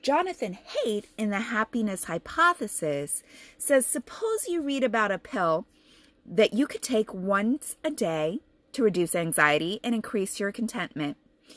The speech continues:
Would you take it? Suppose further that the pill has a great variety of side effects, all of them good. Increased self-esteem, empathy, and trust. It even improves memory.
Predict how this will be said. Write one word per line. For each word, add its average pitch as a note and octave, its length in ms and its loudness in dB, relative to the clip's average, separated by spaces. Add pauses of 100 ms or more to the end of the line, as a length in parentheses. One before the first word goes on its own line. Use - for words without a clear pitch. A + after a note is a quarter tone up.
(800)
Would A3+ 200 4
you G3+ 80 2
take F#3 260 0
it? A3 120 2 (600)
Suppose F4+ 460 4
further C#4 480 2
that A3+ 160 -2
the A#3+ 100 0
pill B3+ 320 -2
has F#3+ 500 0
a G3+ 60 -2
great G#3 340 0
variety G3+ 520 0
of G#3 60 -2
side A#3 300 2
effects, - 460 -8 (100)
all F4 160 0
of D#4+ 120 -4
them D4 160 -2
good. F#4 340 0 (420)
Increased A3 440 2
self-esteem, C4 840 2 (260)
empathy, A#3+ 420 -2
and C#3+ 100 -2
trust. - 640 -2 (580)
It B3 140 8 (140)
even F4+ 340 0
improves G3 500 -2
memory. E3+ 460 -6